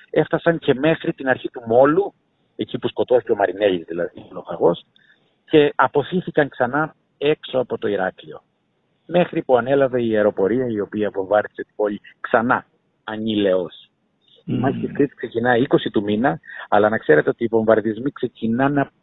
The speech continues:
Speaker 1: από τις δεκατέσσερις Μαΐου και κλιμακώνονται. Και οι βομβαρδισμοί δεκατέσσερις, δεκαπέντε, δεκαέξι, μέχρι και τις είκοσι,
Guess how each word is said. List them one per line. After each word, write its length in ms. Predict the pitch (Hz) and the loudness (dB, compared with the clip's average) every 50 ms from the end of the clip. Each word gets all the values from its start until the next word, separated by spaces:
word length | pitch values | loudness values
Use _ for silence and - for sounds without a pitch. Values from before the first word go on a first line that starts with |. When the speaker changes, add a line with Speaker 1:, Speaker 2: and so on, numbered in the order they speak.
| _ _ _ - - | _ _ _ -20 -2
Speaker 1:
από 320 | - 117 113 - - 120 - | -2 -2 -2 0 -4 -6 -6
τις 220 | - 113 110 104 | -6 -8 -4 0
δεκατέσσερις 1080 | 113 127 - - 139 123 - 190 196 180 - - 123 107 92 90 82 - _ _ _ _ _ _ _ _ _ _ 107 | 0 0 2 2 -2 0 4 4 4 4 4 2 0 0 0 -4 -10 -14 _ _ _ _ _ _ _ _ _ _ -2
Μαΐου 400 | 110 107 107 113 110 107 101 92 90 - _ _ _ | -2 0 0 0 0 0 0 -2 -4 -8 _ _ _
και 140 | _ - 117 | _ -2 -2
κλιμακώνονται. 840 | - - 123 117 113 117 110 - 143 135 123 113 101 95 - 95 - - _ _ _ _ _ _ - _ _ | 0 2 2 2 2 2 4 6 6 6 6 4 -2 -6 -8 -10 -10 -10 _ _ _ _ _ _ -20 _ _
Και 180 | - 175 175 - | -2 -2 -2 -2
οι 80 | 175 | -4
βομβαρδισμοί 640 | 139 151 143 143 143 135 131 139 139 135 139 117 104 | -4 -4 0 0 -2 -2 -2 -6 -10 -8 -8 -8 -4
δεκατέσσερις, 600 | 101 120 - 135 123 - 156 151 - - 127 117 | -4 -2 -2 -2 -4 -2 -2 -2 -2 -2 -6 -6
δεκαπέντε, 440 | 107 117 - 120 - - 147 143 131 | -6 -6 -6 -4 -2 -2 -4 -4 -4
δεκαέξι, 420 | 117 113 - - - 143 - _ _ _ - - _ | -6 -4 0 0 0 0 -2 _ _ _ -20 -20 _
μέχρι 320 | _ 123 147 151 - - 147 | _ -2 -2 0 0 -4 -6
και 140 | - 123 - | -6 -6 -6
τις 180 | 110 95 - | -6 -4 0
είκοσι, 520 | - 123 - 135 139 - - 180 180 175 | 0 2 4 2 0 2 0 -4 -4 -4